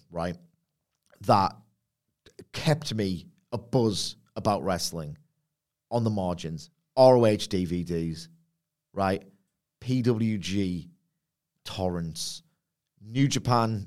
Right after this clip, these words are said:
resurgence led by Hiroshi Tanahashi. There was always something that if I got bored of the primary thing I liked or what was on the mainstream, there was always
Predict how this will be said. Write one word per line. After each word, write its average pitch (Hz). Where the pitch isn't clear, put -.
resurgence 101
led 104
by 98
Hiroshi 98
Tanahashi. 85
There 104
was 107
always 131
something 120
that 101
if 92
I 104
got 101
bored 135
of 151
the 131
primary 131
thing 135
I 135
liked 110
or 98
what 104
was 113
on 123
the 123
mainstream, 101
there 95
was 92
always 110